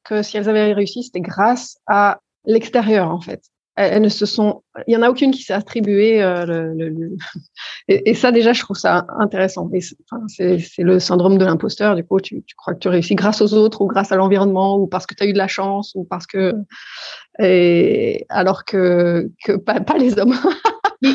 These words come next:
Speaker 2: c'est une notion intéressante, ça, parce qu'en fait, moi, je me rends compte, je suis dans des groupes de travail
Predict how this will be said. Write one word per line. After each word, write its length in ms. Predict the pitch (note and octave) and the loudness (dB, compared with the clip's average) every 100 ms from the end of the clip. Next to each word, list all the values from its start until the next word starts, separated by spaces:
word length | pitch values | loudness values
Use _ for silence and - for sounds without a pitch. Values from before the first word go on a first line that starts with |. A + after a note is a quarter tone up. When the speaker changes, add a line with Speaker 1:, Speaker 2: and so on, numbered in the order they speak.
| C4+ | -2
Speaker 2:
c'est 200 | - D4+ | -4 0
une 100 | C#4+ | 2
notion 300 | D#4 - F#4+ | 2 0 0
intéressante, 600 | D4+ D4+ D4 C#4+ E4 D#4 | 0 2 0 0 -2 -2
ça, 160 | B3 | -2
parce 260 | A3+ A3 - | -2 -4 -6
qu'en 200 | - A#3+ | -4 -4
fait, 400 | - D4 D4+ - | -2 -4 -4 2
moi, 160 | C4+ B3+ | 2 4
je 100 | C4 | 2
me 80 | |
rends 200 | A#3+ A#3+ | 2 2
compte, 200 | A#3 D#4 | 2 2
je 60 | D#4 | 0
suis 160 | - A#3+ | -2 -2
dans 140 | A#3+ | 2
des 160 | A3+ G#3+ | 2 2
groupes 420 | G#3+ D4 C#4+ A#3 | 0 -2 -2 -2
de 260 | G#3+ G3 | -2 -2
travail 580 | G3+ - G#3+ A3+ A#3+ F#3+ | -4 -4 -2 0 0 -2